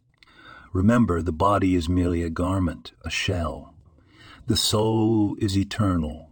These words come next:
a piece of the divine. When we recognize this,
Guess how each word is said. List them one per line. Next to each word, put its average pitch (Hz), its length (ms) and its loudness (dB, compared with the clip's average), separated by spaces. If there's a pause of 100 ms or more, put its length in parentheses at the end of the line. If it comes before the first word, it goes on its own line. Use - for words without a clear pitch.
(160)
a - 40 -10
piece - 360 -4
of 87 100 -8
the 98 80 -4
divine. 82 640 -4 (400)
When 135 180 2
we 180 140 6
recognize 85 640 -2
this, 78 320 -4